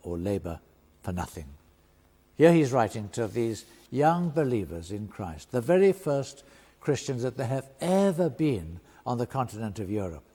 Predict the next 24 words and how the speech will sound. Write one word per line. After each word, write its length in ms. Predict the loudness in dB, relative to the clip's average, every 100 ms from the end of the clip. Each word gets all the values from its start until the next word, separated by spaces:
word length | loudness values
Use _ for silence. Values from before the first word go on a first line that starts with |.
| _ _ -10 -2
And 100 | -2
of 140 | -2
course 440 | 0 4 4 4
he 100 | 0
cares 380 | 0 -2 -4 -6
for 80 | -10
them. 120 | -8
He's 140 | -6 -4
looking 260 | -6 -4
after 260 | -4 -4 -10
them 120 | -8
like 160 | -8 -6
a, 120 | -8 -12 -12
a 80 | -8
mother 440 | -2 0 2 0 0
hen 200 | 0 2
with 240 | 0 -2
chicks. 520 | -6 -6 -6 -12 -18 -20 -20 -20 -2
And 240 | 2 2 2
as 160 | 0
he 100 | 0
comes 360 | 2 2 0 -2
to 100 | -4
this 240 | -4 -8